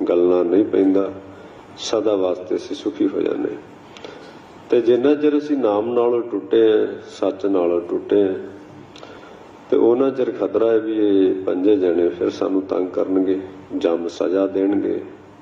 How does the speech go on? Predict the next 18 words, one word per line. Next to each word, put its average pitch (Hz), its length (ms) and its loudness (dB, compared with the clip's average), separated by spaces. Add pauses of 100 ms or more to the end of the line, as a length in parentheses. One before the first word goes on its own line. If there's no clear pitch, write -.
(520)
ਲੇਖਾ 95 420 2
ਜੋਖਾ 92 400 -2
ਹੋਏਗਾ। 92 600 0 (1300)
ਤੇ 107 140 4
ਧਰਮ 101 380 0
ਰਾਏ 110 260 2
ਲੇਖਾ 101 340 -4
ਬੜੀ 95 220 0
ਬਰੀਕੀ 92 420 -2
ਚ - 100 -10
ਕਰਦਾ, 78 440 0
ਤੇ 87 120 -2
ਬੜਾ 87 300 2
ਜਲੀਲ 92 520 4
ਹੋਣਾ 85 200 2
ਪੈਂਦਾ 85 420 0
ਬੰਦੇ 82 380 2
ਨੂੰ। 107 140 4